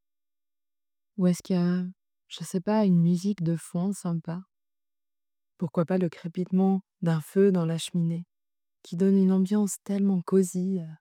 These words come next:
cet endroit ? Je sais pas, laisse baigner. La température,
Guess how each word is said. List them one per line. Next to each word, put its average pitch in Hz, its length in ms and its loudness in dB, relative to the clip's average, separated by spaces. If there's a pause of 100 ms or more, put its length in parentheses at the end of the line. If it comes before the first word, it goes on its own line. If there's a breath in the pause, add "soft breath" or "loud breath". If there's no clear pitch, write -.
(140)
cet - 280 -12
endroit ? 165 380 -6 (3000)
Je - 140 -16
sais 160 180 -6
pas, 156 240 -4
laisse 165 260 -6
baigner. 160 380 -6 (1160)
La 165 80 -2
température, 190 840 2